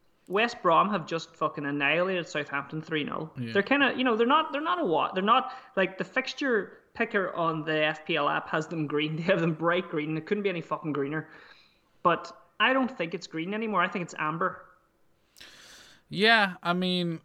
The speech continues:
Speaker 2: like, West Brom at home, Crystal
Speaker 1: Crystal
Speaker 2: Palace at
Speaker 1: Palace are
Speaker 2: home.
Speaker 1: no fucking joke either at the minute.
Speaker 2: Well, I don't know. They got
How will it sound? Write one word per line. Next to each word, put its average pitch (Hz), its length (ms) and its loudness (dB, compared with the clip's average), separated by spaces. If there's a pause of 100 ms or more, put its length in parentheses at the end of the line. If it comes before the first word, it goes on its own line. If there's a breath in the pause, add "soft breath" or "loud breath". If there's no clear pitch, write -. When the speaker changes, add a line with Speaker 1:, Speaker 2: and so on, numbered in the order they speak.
(140)
Speaker 2:
like, 143 180 -2
West 165 300 2
Brom 311 240 0
at 135 80 -2
home, 127 380 0
Crystal - 280 -4
Speaker 1:
Crystal 127 200 2
Speaker 2:
Palace 123 120 0
at 165 80 4
Speaker 1:
Palace 233 140 0
are 262 40 -4
Speaker 2:
home. 247 80 -4
Speaker 1:
no 208 140 -4
fucking 170 440 -4
joke 165 260 -6
either 185 280 -2
at 208 120 -6
the 220 60 -4
minute. 226 280 -6 (240)
Speaker 2:
Well, 226 340 2
I 139 100 -4
don't 123 140 -6
know. 98 240 -8
They 120 100 -4
got 107 200 -4